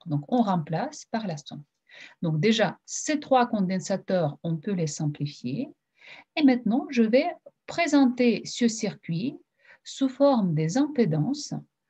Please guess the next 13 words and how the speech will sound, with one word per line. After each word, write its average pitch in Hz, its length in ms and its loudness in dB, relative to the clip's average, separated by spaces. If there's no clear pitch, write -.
Donc 180 200 -2
je 185 120 -2
vais 220 160 2
écrire, 220 520 -4
ça 262 240 -4
c'est 185 360 -6
l'impédance 220 880 0
de 160 80 -4
la 170 200 -2
résistance 175 960 -6
R 180 240 -8
un, 175 400 -6
l'impédance 240 1040 2